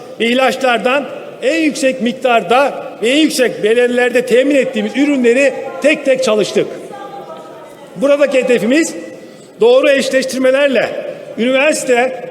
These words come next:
sanayici ve tüsep buluşmasını bir an önce sağlayarak dışa bağımlılığımızı minimize etmektir. Tanı ve teşhis ürünleri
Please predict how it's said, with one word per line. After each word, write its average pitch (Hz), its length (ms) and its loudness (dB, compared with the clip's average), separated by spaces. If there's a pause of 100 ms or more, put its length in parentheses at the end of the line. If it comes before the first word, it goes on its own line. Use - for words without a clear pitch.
(220)
sanayici 254 920 2 (240)
ve 208 100 0
tüsep 269 400 0
buluşmasını 247 760 2 (360)
bir 294 100 2
an 285 140 4
önce 240 240 2
sağlayarak 247 580 2 (380)
dışa 269 360 0
bağımlılığımızı 240 1000 2 (340)
minimize 233 380 0
etmektir. - 560 0 (1300)
Tanı 294 240 2
ve 320 100 4
teşhis 269 380 0
ürünleri 262 540 2